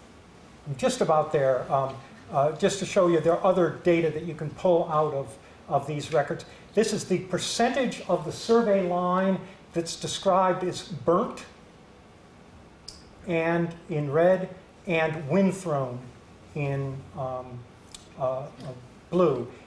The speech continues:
If you do some, uh, high-grade mathematics, take the reciprocal and assume that twenty-five years it's still visible,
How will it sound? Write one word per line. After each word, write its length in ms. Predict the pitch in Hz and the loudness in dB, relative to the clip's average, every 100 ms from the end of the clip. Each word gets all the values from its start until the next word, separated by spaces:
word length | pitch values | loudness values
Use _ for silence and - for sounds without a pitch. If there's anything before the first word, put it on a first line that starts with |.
| - - | -20 -6
If 240 | 202 175 - | 0 0 0
you 80 | 165 | 0
do 160 | 226 | 2
some, 280 | 226 190 160 | 2 -2 -4
uh, 180 | 185 165 | -2 -2
high-grade 560 | 156 190 180 175 180 | 0 -2 -2 0 -2
mathematics, 880 | 160 170 - 165 170 175 165 - - - - - | -2 -6 -6 -6 -4 -4 -6 -10 -18 -20 -18 -8
take 180 | 165 | -6
the 60 | 170 | -6
reciprocal 640 | 135 - 180 185 185 170 151 | -10 -6 -6 -4 -4 -4 -4
and 100 | 127 | -8
assume 360 | - 170 160 | -8 -6 -6
that 160 | 151 - | -8 -8
twenty-five 560 | 185 165 190 160 151 151 | -6 -6 -4 -4 -4 -2
years 380 | 175 175 - 160 | 0 0 -4 -14
it's 140 | - | -16
still 240 | - 170 156 | -6 -4 -2
visible, 640 | 185 190 190 180 170 | -2 -2 -2 0 0